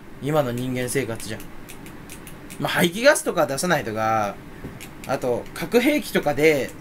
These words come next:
うん、ね、海とか汚染しないとかね。そういうことですよ。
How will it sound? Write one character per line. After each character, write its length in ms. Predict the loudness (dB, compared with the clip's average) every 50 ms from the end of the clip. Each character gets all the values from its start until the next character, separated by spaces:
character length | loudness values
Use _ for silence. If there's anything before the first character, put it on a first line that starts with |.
| -10
う 40 | -10
ん、 220 | -8 -6 -8 -8 -8 -10 -10 0 4
ね、 260 | 6 6 6 6 4 0 -8 -14 -12 0 4
海 240 | 6 6 6 6 6
と 120 | 4 4
か 80 | 4 2
汚 80 | 2
染 200 | 4 6 6 6
し 120 | 4 4 6
な 120 | 6 6
い 60 | 6
と 60 | 4
か 100 | -2 -6
ね。 140 | -6 -6 -8 -8 -10 -10 -10 -10 -12 -10 -10 -8 -8 -8 -8 -8 -8 -8 -8 -6 -6 -8 -8 -8 -10 -10 -10 -10 -8 -10 -10 -10 -10 -10 -6
そ 100 | -4 -2
う 40 | 0
い 20 |
う 40 | 2
こ 60 | 2
と 120 | 2 2
で 100 | 2 0
す 120 | -4 -6 -8
よ。 60 | -8